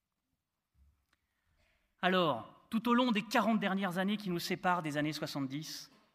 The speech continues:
il y eut bien des investissements productifs, mais peu au regard des profits colossaux qui se sont accumulés.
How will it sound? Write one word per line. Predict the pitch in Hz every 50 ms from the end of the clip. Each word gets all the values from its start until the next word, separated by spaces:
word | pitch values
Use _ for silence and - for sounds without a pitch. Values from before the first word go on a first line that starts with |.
| _ _ _ _ _ _ _ -
il | 214 202 190
y | 185
eut | 214 220
bien | 170 175 202 208 208 208
des | 175 170 160
investissements | 175 156 165 156 - - 160 - - 160 151
productifs, | 147 - 151 139 139 135 - - 113 - - - - - - _ _ _ _ _ _ _ _ _ _ _ _ _
mais | 175 175 196 208
peu | 208 208 - - 185 190 180 165 - - - -
au | 180 147
regard | 147 151 143 156 151 147
des | 143 147 143
profits | - - 165 - - 165 156
colossaux | - - - 185 165 160 156 - - 170 156
qui | 139 - 139
se | 139
sont | 135 - 143
accumulés. | 135 123 - - 139 131 131 120 113 101